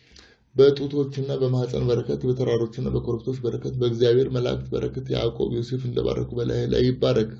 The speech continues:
በራስህም ላይ እጥፍ ድርብ ይሁን እስከ ዘላለሙ አሜን። ይህንም ከመረቀው በኋላ በፊቱ ላይ ሦስት ጊዜ አለበት።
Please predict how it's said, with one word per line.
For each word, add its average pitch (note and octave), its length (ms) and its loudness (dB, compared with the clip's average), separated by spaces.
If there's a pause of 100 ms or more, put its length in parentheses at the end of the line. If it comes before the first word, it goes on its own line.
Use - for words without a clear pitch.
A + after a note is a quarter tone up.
በራስህም A2+ 480 0
ላይ A2 120 2
እጥፍ - 220 -4
ድርብ B2+ 300 -2
ይሁን A#2 200 -2
እስከ - 240 -6
ዘላለሙ G#2 500 4
አሜን። A#2 360 -2 (800)
ይህንም C#3 460 4
ከመረቀው C3+ 480 2
በኋላ C3 280 6 (440)
በፊቱ B2 480 0
ላይ B2+ 140 4
ሦስት B2+ 220 -2
ጊዜ A#2 140 -4 (340)
አለበት። - 480 -2